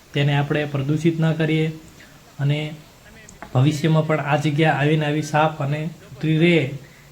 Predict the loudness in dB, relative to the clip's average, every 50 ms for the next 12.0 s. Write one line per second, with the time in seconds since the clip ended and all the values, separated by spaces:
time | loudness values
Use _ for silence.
0 | -8 -6 -2 2 4 4 4 4 2 2 0 0 0 -2 -2 -2 -4 -4 -2 -2
1 | 2 4 4 4 6 4 4 6 4 4 4 4 4 2 2 2 2 0 0 2
2 | 2 2 2 2 0 2 2 2 4 4 2 2 0 -4 -8 -14 -14 -14 -14 -14
3 | -14 -10 -6 -4 -2 0 2 2 4 4 4 4 4 4 2 2 2 2 2 2
4 | 0 0 -2 -4 -2 0 0 2 2 0 -2 -4 -8 -18 -20 -20 -20 -10 -4 -2
5 | -2 -2 -2 -4 -4 -2 -2 -2 -2 0 0 -2 -2 -2 -4 -6 -6 -6 -4 -4
6 | -6 -6 -8 -12 -20 -20 -20 -20 -20 -20 -20 -20 -16 -12 -10 -10 -8 -8 -8 -6
7 | -2 0 2 2 2 2 2 2 2 2 2 2 0 0 0 0 0 0 2 2
8 | 2 2 2 2 2 0 0 0 2 2 2 2 2 2 2 2 4 4 4 4
9 | 4 2 2 2 0 0 0 -2 -6 -8 -8 -8 -8 -8 -8 0 2 4 4 4
10 | 4 2 0 0 2 2 2 4 4 2 2 0 -6 -8 -4 -4 0 2 2 2
11 | 4 2 2 2 2 2 4 4 4 4 2 2 0 0 -2 -2 0 0 0